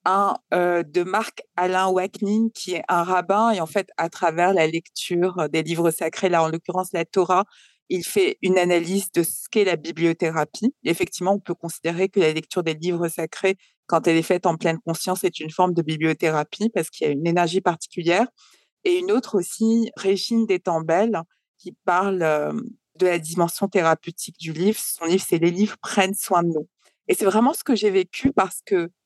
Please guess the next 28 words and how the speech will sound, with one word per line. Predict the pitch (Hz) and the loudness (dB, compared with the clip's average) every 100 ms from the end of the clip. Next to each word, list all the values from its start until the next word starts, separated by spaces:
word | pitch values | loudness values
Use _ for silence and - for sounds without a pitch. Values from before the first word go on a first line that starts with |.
| _ - | _ -4
chaque | 247 220 | -2 0
fois | 330 | 0
que | 240 | 0
j'avais | 226 185 | 2 2
une | 180 | 0
problématique, | - 214 185 180 175 - - 233 - 175 160 _ _ _ _ _ _ _ | 0 0 2 2 0 -4 -2 -2 -2 -6 -10 _ _ _ _ _ _ _
je | - - 214 | -6 -2 -2
faisais | 202 220 233 | 0 2 4
une | 240 | 4
recherche | 196 185 - 233 240 | 2 0 0 0 0
sur | - 185 170 | -4 -2 0
les | 170 | 0
livres | 170 226 202 | 0 -2 -2
existants | 175 165 170 208 214 | -6 -6 -2 0 0
sur | - 170 | -2 -6
cette | - 196 | -2 -2
problématique. | - 190 - 165 156 156 - 240 | 0 -2 -2 -2 0 -2 0 2
J'allais | 208 156 160 147 | 2 0 0 -4
parfois | 165 - 196 | -8 -4 -4
en | 175 | 0
acheter | 156 - - 202 | -2 -2 0 0
jusqu'à | 180 160 165 147 | -2 -6 -2 -2
dix, | 143 190 269 - 175 | -2 0 2 0 -6
vingt | 160 180 269 _ _ _ | -2 0 -2 _ _ _
et | - | -8
croiser | - 247 240 214 240 | -4 -2 0 0 0
les | 202 175 | 2 0
informations. | 170 180 160 160 - - 214 | -2 -2 -2 -4 -6 -4 -4